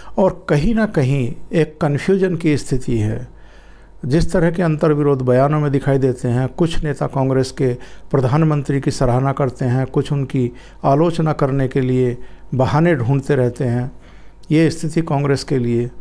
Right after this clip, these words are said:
कोई बहुत अच्छी नहीं है और इससे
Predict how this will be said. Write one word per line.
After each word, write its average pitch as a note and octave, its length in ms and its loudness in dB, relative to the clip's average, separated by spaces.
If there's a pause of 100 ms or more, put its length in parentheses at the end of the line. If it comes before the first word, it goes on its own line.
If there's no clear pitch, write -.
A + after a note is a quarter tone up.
(220)
कोई C3 120 2
बहुत A2 280 0
अच्छी B2+ 260 0
नहीं A#2+ 320 0
है D3 220 0 (520)
और C#3+ 320 0
इससे E3 380 2